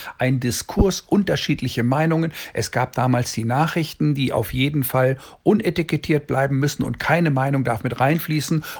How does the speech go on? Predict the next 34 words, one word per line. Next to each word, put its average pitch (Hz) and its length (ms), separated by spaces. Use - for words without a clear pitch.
Und 220 260
es - 140
gab 156 340
auch 151 240
tatsächliche 147 760
Meinungen, 147 600
Kommentare, 131 640
die 131 140
auch - 180
entsprechend 139 600
dann 139 260
gekennzeichnet - 800
wurden. 120 320
Das - 280
alles 165 340
findet 156 300
heute 131 240
nicht 127 320
mehr 120 100
statt. 175 380
Meinungen 196 680
und 131 260
Nachrichten 151 640
verschwimmen 175 640
ineinander, 139 580
wie 135 80
du 143 80
immer 127 220
sagst, 135 300
wie 131 60
die 127 100
Milch 143 320
im 127 140
Kaffee. 156 520